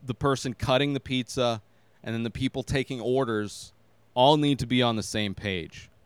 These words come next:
And it's so easy for that system to break down. It's so easy for confusion 'cause you're not only making pizzas for to-go orders,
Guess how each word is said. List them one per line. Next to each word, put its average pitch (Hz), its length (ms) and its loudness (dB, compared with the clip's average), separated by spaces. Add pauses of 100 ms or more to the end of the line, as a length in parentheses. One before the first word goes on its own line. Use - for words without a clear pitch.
(560)
And 117 460 2 (160)
it's 143 180 0
so 170 520 6
easy 117 580 0 (840)
for 143 220 4
that 123 400 2
system 127 540 -2
to 113 120 -6
break 104 340 0
down. 87 340 -8
It's - 160 -10
so 156 320 4
easy 131 300 0
for 123 140 -4
confusion 107 420 -6
'cause 120 180 -8
you're 135 80 -2
not 185 220 4
only 202 200 2
making 156 340 0
pizzas 135 640 0 (440)
for 135 160 2
to-go 127 400 6
orders, 131 640 0